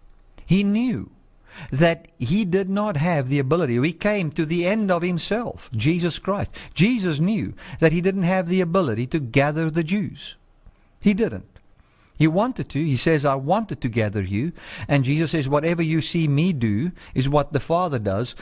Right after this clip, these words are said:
So was it the will of God that Israel be gathered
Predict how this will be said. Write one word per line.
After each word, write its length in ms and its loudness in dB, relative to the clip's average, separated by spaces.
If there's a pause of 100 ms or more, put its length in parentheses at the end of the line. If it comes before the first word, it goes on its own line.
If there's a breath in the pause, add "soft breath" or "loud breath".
So 180 4
was 280 2
it 100 -4
the 100 0
will 180 2
of 140 -4
God 340 0
that 240 -6
Israel 440 2
be 120 0
gathered 520 -2